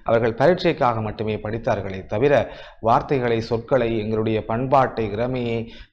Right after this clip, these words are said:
அ, உணர்ந்து கொள்ள வேண்டும் என்ற உணர்திறனோடு அவர்கள் பயிற்றுவிக்கப்படவில்லை, வளர்க்கப்படவில்லை. அதனுடைய விளைவுகளை இன்றைக்கு எங்கள் தமிழ் சமூகம் அனுபவிக்கிறது. இப்படி ஒரு நிலைமை வரும் என்பதால் தான் வள்ளுவ பெருந்தகை அன்றே இதை சொல்லி வைத்திருக்கிறார்.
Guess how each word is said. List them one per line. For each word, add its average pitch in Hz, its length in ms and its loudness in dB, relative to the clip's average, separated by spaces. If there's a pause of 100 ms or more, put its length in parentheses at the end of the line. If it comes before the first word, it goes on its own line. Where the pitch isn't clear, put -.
அ, 104 320 -2
உணர்ந்து 165 340 2
கொள்ள 147 200 2
வேண்டும் 113 300 0
என்ற 110 200 0
உணர்திறனோடு 131 720 0
அவர்கள் 110 320 0
பயிற்றுவிக்கப்படவில்லை, 104 1080 -4
வளர்க்கப்படவில்லை. 104 840 -4
அதனுடைய 117 340 -4
விளைவுகளை 135 460 0
இன்றைக்கு 113 260 -4
எங்கள் 107 160 -6
தமிழ் 110 220 -8
சமூகம் 104 440 -6 (560)
அனுபவிக்கிறது. 139 680 0 (640)
இப்படி 113 360 0
ஒரு 151 340 4
நிலைமை 147 380 2
வரும் 131 340 2
என்பதால் 123 420 0
தான் 117 360 -2
வள்ளுவ 156 280 0
பெருந்தகை 120 420 -2
அன்றே 139 380 0
இதை 123 220 -2
சொல்லி 117 240 -4
வைத்திருக்கிறார். 110 600 -6